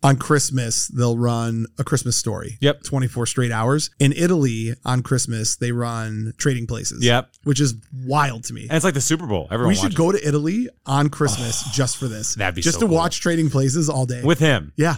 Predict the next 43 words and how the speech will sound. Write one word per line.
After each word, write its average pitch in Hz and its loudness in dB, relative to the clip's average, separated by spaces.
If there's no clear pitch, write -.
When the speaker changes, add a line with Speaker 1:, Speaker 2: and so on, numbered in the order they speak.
Speaker 2:
Yeah. 98 2
Speaker 1:
He'd 165 0
love 147 -4
that. 139 -10
Why 147 6
don't 170 4
we 175 6
see 175 0
what 156 6
he 143 6
had 135 2
to 123 -2
say? 120 0
I, 104 -4
I, 123 -2
like 117 -2
I - -4
said, 110 -2
I'm 113 -4
kinda 113 0
curious, 104 -2
but 104 -8
I 127 0
also 117 -2
love 107 -2
hearing 104 -2
accents 104 -6
from 101 -6
other 104 -4
countries 107 -4
'cause 113 2
Speaker 2:
<laughs> - -20
Speaker 1:
you 143 4
and 139 4
I 131 4
sound 127 2
like 123 0
a - -4
bunch 120 0
of 120 0
nasally 113 -2
Midwesterners. 107 -4
Speaker 2:
What? 143 2